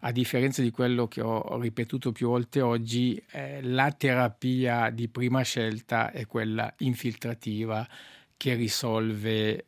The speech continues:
nel cinquanta per cento dei pazienti, eh, il disturbo. Si deve mettere un po' di anestetico e un po' di cortisone nel posto giusto.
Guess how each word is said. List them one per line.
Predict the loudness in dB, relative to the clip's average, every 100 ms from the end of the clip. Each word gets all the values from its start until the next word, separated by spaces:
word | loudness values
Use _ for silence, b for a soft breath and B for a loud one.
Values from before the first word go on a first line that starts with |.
| _
nel | -8 -6
cinquanta | -6 -6 -4
per | -6
cento | -6 -6 -6
dei | -6
pazienti, | -6 -8 -6 -4 -4 -4 -4 -4 -4 -6 -12
eh, | -14 -12 -10
il | -10
disturbo. | -8 -8 -10 -12 -14 -14
Si | -12 -4
deve | 0
mettere | 0 -2 -6
un | -4
po' | -4
di | -2
anestetico | -2 -2 -6 -10 -8 -10 -10 -10 -8
e | -4
un | -4 -4
po' | -8
di | -8
cortisone | -8 -10 -6 -6 -6 -8 -10 -12 -6
nel | -6 -6
posto | -10 -12 -12
giusto. | -14 -16 -20 -20